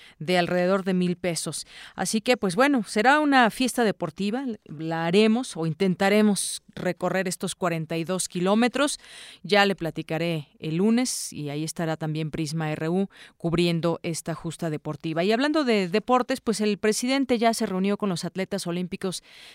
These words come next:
de, eh, de los Juegos Olímpicos de Brasil. Vamos a ver, pues, eh,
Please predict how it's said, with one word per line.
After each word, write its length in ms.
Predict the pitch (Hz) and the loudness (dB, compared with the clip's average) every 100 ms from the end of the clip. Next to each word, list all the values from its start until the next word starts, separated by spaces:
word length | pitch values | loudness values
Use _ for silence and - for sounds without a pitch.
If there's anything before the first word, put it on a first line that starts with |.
| - | -12
de, 500 | 151 165 160 151 139 _ - - - - | -4 -2 0 -2 -6 _ -20 -20 -20 -10
eh, 480 | 165 160 156 151 147 | -6 -4 -4 -4 -4
de 100 | 170 | -2
los 100 | 170 | 0
Juegos 220 | 208 202 | -2 0
Olímpicos 440 | 180 180 - 190 175 | -2 -2 -2 -2 0
de 80 | |
Brasil. 340 | 196 214 - 302 | 2 4 4 4
Vamos 280 | 285 294 269 | 4 2 2
a 80 | |
ver, 200 | 226 233 | 4 2
pues, 440 | 220 196 - - - | 0 -8 -8 -12 -12
eh, 260 | 165 160 | -12 -12